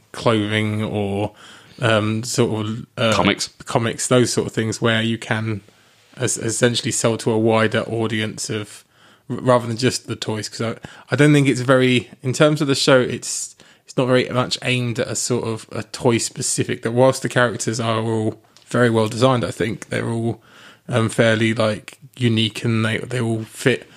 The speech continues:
Speaker 1: a particular mold, which is nice. None of them sort of scream, "Oh, and get, uh, battle ready, um, She-Ra, so that you can have, uh, this particular, uh, sword in,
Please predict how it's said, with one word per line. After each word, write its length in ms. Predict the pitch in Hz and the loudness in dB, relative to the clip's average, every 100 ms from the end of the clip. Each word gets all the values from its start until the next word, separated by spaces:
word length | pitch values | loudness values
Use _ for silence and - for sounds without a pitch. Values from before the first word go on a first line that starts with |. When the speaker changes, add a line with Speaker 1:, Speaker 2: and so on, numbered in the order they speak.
| - - | -20 -20
Speaker 1:
a 80 | 117 | -4
particular 480 | 131 123 120 127 113 | 0 0 0 2 2
mold, 280 | 113 110 117 | 2 0 -2
which 140 | 127 | -4
is 80 | 120 | 0
nice. 540 | 131 104 110 - - - - - _ | 2 2 -2 -6 -10 -14 -20 -20 _
None 160 | 131 123 | 0 2
of 80 | 113 | 4
them 200 | 120 113 | 2 0
sort 260 | - 127 - | 0 0 0
of 60 | |
scream, 460 | - - 113 113 107 - _ - | -4 -2 0 0 -2 -10 _ -2
"Oh, 200 | 117 110 | 0 2
and 160 | 113 107 | 0 0
get, 240 | 120 - | -2 0
uh, 400 | 117 110 110 110 113 | 0 0 2 -2 -2
battle 280 | 120 117 113 | -2 0 0
ready, 480 | 113 113 113 104 - _ _ _ 127 | 2 0 -2 -4 -10 _ _ _ -4
um, 180 | 117 | -2
She-Ra, 540 | 104 - 117 113 110 110 | -2 0 2 4 2 2
so 200 | - 113 | 2 0
that 100 | 113 | 0
you 100 | - | -4
can 180 | - 113 | -2 0
have, 340 | 110 113 107 | 0 0 0
uh, 300 | 113 113 110 - | 0 2 0 -4
this 320 | 120 123 120 | -2 0 0
particular, 440 | - - - 113 | -2 -6 -2 0
uh, 200 | 113 113 107 | 0 -2 -2
sword 500 | - - 120 110 110 | -6 0 2 2 -2
in, 260 | - 113 | -6 -6